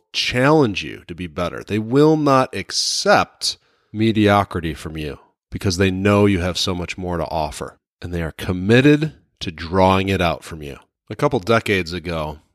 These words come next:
a struggling real estate agent and an aspiring entrepreneur who was recovering from a massive failure decided to get together with a group of people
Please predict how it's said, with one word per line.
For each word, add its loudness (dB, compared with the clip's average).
a -16
struggling 2
real 2
estate -4
agent -6
and -2
an -2
aspiring 2
entrepreneur -4
who -6
was -6
recovering 0
from -12
a -6
massive -4
failure -6
decided 2
to 2
get 0
together 2
with -2
a -4
group -2
of -10
people -6